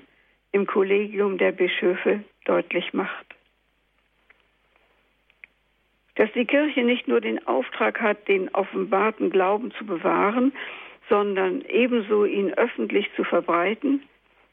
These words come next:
hat Benedikt der Sechzehnte gleichfalls schon am Tag nach seiner Einsetzung in das Amt klargestellt. Er wählte dazu Sankt Paul vor den Mauern, die dem großen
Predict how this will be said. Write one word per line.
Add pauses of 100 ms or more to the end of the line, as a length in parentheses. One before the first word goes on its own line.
(160)
hat
Benedikt
der
Sechzehnte
gleichfalls
schon
am
Tag
nach (120)
seiner
Einsetzung (260)
in
das
Amt (200)
klargestellt. (1500)
Er
wählte
dazu
Sankt
Paul
vor
den
Mauern, (1080)
die
dem
großen